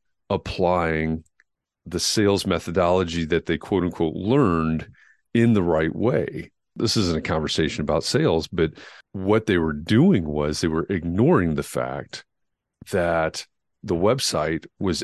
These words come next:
actually aiming at the ideal client and trying to pre-qualify conversations and have fewer conversations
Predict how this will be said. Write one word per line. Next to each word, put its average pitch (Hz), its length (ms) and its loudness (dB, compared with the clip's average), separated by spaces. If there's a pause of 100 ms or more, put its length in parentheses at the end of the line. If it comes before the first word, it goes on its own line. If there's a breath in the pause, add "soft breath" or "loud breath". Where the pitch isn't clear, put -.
actually 101 720 -2
aiming 98 440 0
at 104 300 -2
the 98 140 -2
ideal 80 360 0
client 95 640 0
and 87 140 -2
trying 92 400 -4
to 82 320 -6 (380 loud breath)
pre-qualify 85 1080 -2
conversations 71 1200 -6 (680)
and 95 140 0
have 87 240 -2
fewer 135 500 2
conversations 78 1000 -4